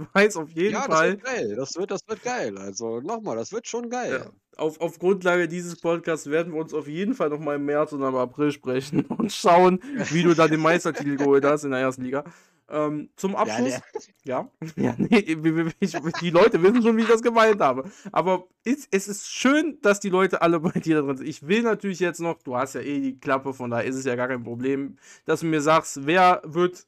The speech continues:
Speaker 1: denn Meister bei euch in der Liga und wer steigt ab?
Speaker 2: F C Sparta Brand zweitausendzwanzig, also der wird auf jeden Fall Meister. Der ist ja abgestiegen von der dritten in die
Speaker 1: Mhm.
Speaker 2: vierte. Und,
Speaker 1: Ja,
Speaker 2: äh,
Speaker 1: aktuell
Speaker 2: der
Speaker 1: ist knapp.
Speaker 2: der ist
Speaker 1: Also er hat, er hat fünfzig Punkte, um das mal für den Podcast
Speaker 2: Ja,
Speaker 1: zu
Speaker 2: aber
Speaker 1: sagen.
Speaker 2: der wird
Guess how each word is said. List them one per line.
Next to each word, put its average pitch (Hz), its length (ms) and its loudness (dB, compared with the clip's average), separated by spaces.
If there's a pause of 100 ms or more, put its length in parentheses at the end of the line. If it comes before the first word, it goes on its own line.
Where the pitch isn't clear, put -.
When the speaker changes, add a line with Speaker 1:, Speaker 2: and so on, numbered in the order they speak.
(100)
Speaker 1:
denn 135 200 -2
Meister 196 480 2
bei 196 80 4
euch 185 200 4
in 180 80 -4
der 165 100 2
Liga 160 260 4
und 143 180 4
wer 135 140 6
steigt 113 300 -4
ab? - 180 -10 (1200)
Speaker 2:
F 131 180 -8
C 135 160 -8
Sparta 123 400 -6
Brand 107 320 -8
zweitausendzwanzig, 110 720 -8
also 98 220 -8
der 95 120 -8
wird 104 140 -6
auf 98 100 -8
jeden 98 140 -8
Fall 90 120 -10
Meister. 87 280 -12
Der 95 40 -6
ist - 100 -10
ja 104 80 -6
abgestiegen 101 420 -12
von 101 100 -12
der 92 80 -8
dritten 95 220 -10
in 90 60 -14
die 156 80 -6
Speaker 1:
Mhm. 165 60 -8
Speaker 2:
vierte. 101 360 -6 (580)
Und, 87 320 -12
Speaker 1:
Ja, 90 100 -8
Speaker 2:
äh, 85 40 -4
Speaker 1:
aktuell 92 380 -2
Speaker 2:
der 180 100 0
Speaker 1:
ist - 60 -6
knapp. 190 240 2
Speaker 2:
der 98 80 -8
ist 127 80 -2
Speaker 1:
Also 143 140 0
er 165 160 2
hat, 180 180 0
er 170 100 0
hat 160 100 0
fünfzig 208 380 -4
Punkte, 226 260 4
um 208 60 4
das 202 160 2
mal 190 100 4
für 180 120 -2
den 160 40 -6
Podcast 208 320 2
Speaker 2:
Ja, 147 60 0
Speaker 1:
zu 160 80 2
Speaker 2:
aber - 20 4
Speaker 1:
sagen. 190 180 4
Speaker 2:
der 127 100 -2
wird 147 160 -4